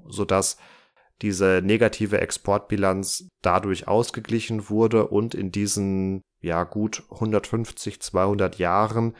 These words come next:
ein sehr großer Edelmetallabfluss aus Europa gen Asien, ähm, stattgefunden hat, was ich persönlich, ähm, sehr spannend finde, weil man's ja dann doch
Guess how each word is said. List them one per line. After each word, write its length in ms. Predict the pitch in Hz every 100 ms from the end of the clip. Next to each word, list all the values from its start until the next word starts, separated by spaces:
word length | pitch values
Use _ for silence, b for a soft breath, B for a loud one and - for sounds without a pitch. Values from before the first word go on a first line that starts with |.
| B
ein 160 | 92 101
sehr 180 | 98 98
großer 540 | 92 104 123 104 87
Edelmetallabfluss 1200 | 107 113 107 104 - 104 101 95 - - 104 101
aus 320 | - 92 101 -
Europa 600 | 101 - 95 - 95 87
gen 300 | 87 87 92
Asien, 640 | 87 90 95 95 90 90
ähm, 180 | - 90
stattgefunden 720 | 87 104 - - - 76 -
hat, 220 | 82 101 -
was 320 | 87 - _ -
ich 120 | -
persönlich, 480 | - 90 95 95 92 b b b b -
ähm, 200 | 92 90
sehr 200 | 92 90
spannend 460 | - 101 120 127
finde, 440 | - 120 117 113 107
weil 100 | 98
man's 240 | 98 95
ja 80 | 95
dann 200 | 95 92
doch 260 | 95 -